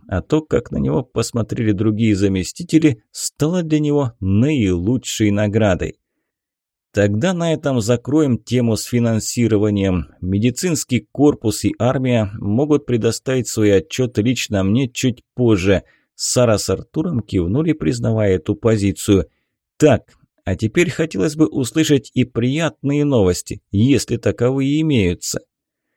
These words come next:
Тогда начнем с количества полученных в ходе операции кристаллов эволюции. Вновь поднялась Агния. По имеющимся данным, приблизительное число колеблется от трех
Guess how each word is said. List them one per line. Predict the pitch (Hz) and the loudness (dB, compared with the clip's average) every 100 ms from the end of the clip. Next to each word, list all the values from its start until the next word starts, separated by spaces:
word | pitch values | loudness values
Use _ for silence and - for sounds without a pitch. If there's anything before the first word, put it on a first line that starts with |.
| _ _ _ _ - | _ _ _ _ -2
Тогда | 104 107 107 151 233 | 0 2 0 0 0
начнем | 214 - 214 196 | 0 -2 -2 -4
с | - | -2
количества | 151 185 170 - 160 | -2 -2 -4 0 0
полученных | 151 131 143 156 147 131 - | 0 0 0 0 -2 -4 -6
в | _ | _
ходе | - 127 110 | 2 2 2
операции | - 107 - 143 185 - 175 170 | 0 -2 0 -2 -4 -2 -2 -2
кристаллов | 156 123 104 - - 160 170 - - | 0 0 0 -6 -4 0 0 -2 -6
эволюции. | 139 147 147 123 107 101 - - 107 98 90 _ _ | -4 -2 -2 2 2 2 -2 0 2 2 -2 _ _
Вновь | 92 95 98 147 - | -4 -2 0 -2 -6
поднялась | - 107 - 104 107 - | -2 -2 0 0 0 2
Агния. | 104 95 101 90 - _ _ _ _ | 0 0 -4 -4 -4 _ _ _ _
По | 139 151 | 0 2
имеющимся | 170 147 113 - 110 - 113 | 2 0 0 -2 -2 0 -2
данным, | 92 90 95 120 180 - _ _ | 0 0 2 2 0 -4 _ _
приблизительное | 151 156 170 214 202 214 175 165 | 2 2 2 -2 -4 -4 -2 -2
число | 147 151 - 156 | -2 -4 0 -2
колеблется | 151 131 151 139 131 - - - | 0 0 2 2 -2 0 -2 0
от | 110 - _ | -2 -2 _
трех | 117 165 175 | 0 0 0